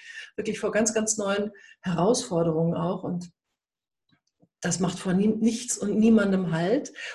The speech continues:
Und darin liegen ja eben auch eine ganze Menge Chancen. Und gerade jetzt sich zum Beispiel darauf zu konzentrieren, zu sagen, "Was möchte meine Seele denn?" Wenn eh schon alles, ich sag mal, im Umbruch ist und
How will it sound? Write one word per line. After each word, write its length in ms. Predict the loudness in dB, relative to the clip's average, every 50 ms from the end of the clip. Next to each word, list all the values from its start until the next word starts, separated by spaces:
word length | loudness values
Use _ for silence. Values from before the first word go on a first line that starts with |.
| -16 -10 _
Und 180 | -2 0 2 2
darin 200 | 2 2 0 0
liegen 260 | -2 0 2 4 4
ja 160 | 4 4 2
eben 200 | 2 2 0 0
auch 120 | -2 -2 -2
eine 160 | -2 -2 0
ganze 300 | 0 0 0 -2 -2 -2
Menge 200 | 0 0 0 0
Chancen. 800 | 0 -2 0 2 4 4 4 2 0 -2 -4 -6 -6 -8 -10 -14 -20 -20 -20 -20 -10 _
Und 140 | -2 -2 0
gerade 300 | 0 0 0 0 2 2
jetzt 340 | 2 2 2 2 2 2
sich 200 | 2 0 0 -2
zum 140 | 0 0 0
Beispiel 380 | 2 0 -2 0 0 0 2 2
darauf 340 | 2 0 0 -2 -2 -4 -4
zu 120 | -6 -4
konzentrieren, 560 | -2 -2 -2 -2 -2 -2 -2 -2 0 0 0 0
zu 80 | 0
sagen, 260 | -2 -2 0 0 0
"Was 160 | -2 -2 0 2
möchte 300 | 2 0 0 0 2 2
meine 320 | 2 2 2 0 0 0
Seele 340 | 0 2 2 2 2 2 2
denn?" 260 | 0 0 -2 -4 -6 -10 -16 -20 -20 _ -2
Wenn 320 | 4 6 6 6 6 6
eh 260 | 4 4 4 6 6
schon 340 | 4 2 2 0 0 0 0
alles, 440 | 0 0 0 2 2 0 0 -2 -4
ich 180 | -4 -6 -6
sag 180 | -6 -6 -6 -4
mal, 200 | -2 0 0 2
im 120 | 2 2
Umbruch 480 | 4 8 8 8 8 6 2 -6 -6 -6
ist 200 | -4 -4 -2 -2
und 120 | -4 -6